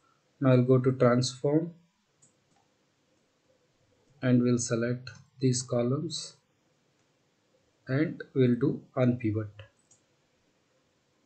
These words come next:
So here you can see this unpivots the data. We'll rename the column again. We'll rename it as month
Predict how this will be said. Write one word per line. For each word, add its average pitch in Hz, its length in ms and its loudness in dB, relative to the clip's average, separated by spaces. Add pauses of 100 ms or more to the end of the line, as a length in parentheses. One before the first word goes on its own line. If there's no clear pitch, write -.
(520)
So - 220 2
here 151 360 6
you 139 220 2
can 131 180 4
see 226 320 -4 (1000)
this 151 420 0
unpivots 131 640 2
the 117 100 2
data. 104 440 -2 (520)
We'll 131 160 4
rename 131 340 8
the 135 100 6
column 123 320 4
again. 139 360 2 (680)
We'll 123 180 0 (260)
rename 127 400 4
it 120 140 0
as 117 160 -2
month 117 420 -2